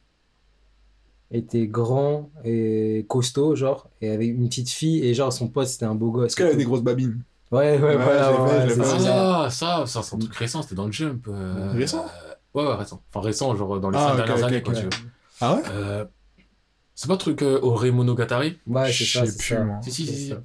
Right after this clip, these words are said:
Speaker 2: Je crois que j'ai lu les premiers et
Speaker 3: J'ai jamais réussi à y toucher. Normalement, c'est Ore Monogatari.
Speaker 2: Mm.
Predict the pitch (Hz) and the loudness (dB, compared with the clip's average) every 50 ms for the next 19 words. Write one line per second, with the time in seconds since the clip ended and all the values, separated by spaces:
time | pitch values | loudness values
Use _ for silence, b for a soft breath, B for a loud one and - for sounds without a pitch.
0 | - - - - - 185 156 151 147 143 139 139 139 135 - - - 147 147 156 | -14 -12 -6 -2 0 2 2 4 4 4 4 2 2 0 -2 -2 0 0 2 2
1 | 165 170 170 160 147 127 117 113 110 107 101 104 101 123 143 170 180 170 - 160 | 2 2 2 2 2 2 2 0 0 0 0 0 0 0 0 0 0 0 0 -2
2 | 139 - 127 123 131 127 123 - _ _ - 117 117 - _ - 104 113 127 147 | -4 -4 -4 -6 -6 -8 -10 -14 _ _ -18 -18 -18 -12 _ -2 0 0 2 2
3 | 143 - - 113 104 110 110 107 104 104 95 95 92 92 87 90 95 107 101 98 | 0 0 0 0 0 0 0 0 0 0 0 -2 -2 -4 -6 -8 -8 -8 -8 -10